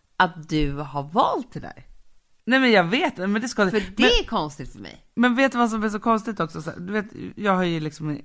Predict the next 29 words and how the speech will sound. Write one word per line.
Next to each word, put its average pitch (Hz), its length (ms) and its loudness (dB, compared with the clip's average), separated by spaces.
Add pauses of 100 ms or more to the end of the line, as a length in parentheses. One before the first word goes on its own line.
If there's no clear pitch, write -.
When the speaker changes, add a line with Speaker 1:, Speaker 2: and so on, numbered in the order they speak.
Speaker 2:
väldigt 156 400 0
lite 139 180 -10
kontakt 147 400 -8
med 139 200 -4
gamla 139 200 -4
klasskompisar 165 640 -6
och - 80 -8
sånt, - 180 -8
Speaker 1:
Ja. 160 100 -2
Speaker 2:
eller 156 360 -2 (160)
typ 175 180 -2 (220)
obefintlig. 156 720 -4 (460)
Men 208 300 0 (180)
genom 254 880 2 (280)
det 185 140 0
här 165 200 2
gänget, 160 540 -2
för - 120 -12
det 190 80 -8
var 190 80 -4
det, 151 120 -2
jag 170 120 -4
var 165 120 0
på 160 120 -4
en - 100 -4
A 156 300 2
V 151 180 -6 (1040)
i 170 60 -6
fredags, - 560 -6